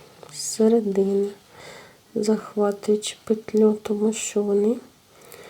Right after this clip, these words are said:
мені так гарніше ляжуть, не перекручено. Ось, і далі в'яжу вже по малюнку.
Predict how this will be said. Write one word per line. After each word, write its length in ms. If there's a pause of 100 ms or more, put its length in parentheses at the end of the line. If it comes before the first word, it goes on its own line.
(520)
мені 300
так 280
гарніше 720
ляжуть, 760 (600)
не 140
перекручено. 880 (1000)
Ось, 420 (100)
і 140
далі 440
в'яжу 460
вже 200
по 280
малюнку. 920